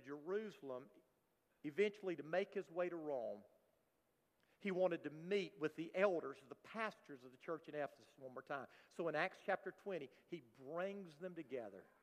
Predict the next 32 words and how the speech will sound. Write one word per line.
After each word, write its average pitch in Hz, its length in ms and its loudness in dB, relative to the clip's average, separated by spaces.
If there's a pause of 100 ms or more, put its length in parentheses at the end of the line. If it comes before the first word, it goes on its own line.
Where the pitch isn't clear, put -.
(1120)
and 170 140 4
he 175 160 2
encourages 170 960 -2 (120)
them. 113 100 -8 (1600)
And 170 80 4
he 165 60 2 (140)
teaches 226 360 -4
them 160 200 2
one 190 220 4
more 190 140 4
time 151 480 4
the 143 60 -4 (140)
things 190 300 2
that 170 160 -8
they 180 160 4
need 180 180 -4
to 165 140 -4
know 165 300 4 (400)
to 170 80 4
s-, 151 60 0 (280)
disciple 160 880 0
and 143 100 -4
to 135 80 -10 (300)
shepherd 208 440 -2
the 175 80 -2 (120)
flock 185 320 4 (160)
in 185 140 0 (100)
Ephesus 170 540 -2 (100)
that, 143 140 0 (760)
that 156 220 2
God 160 320 6
is 135 80 -2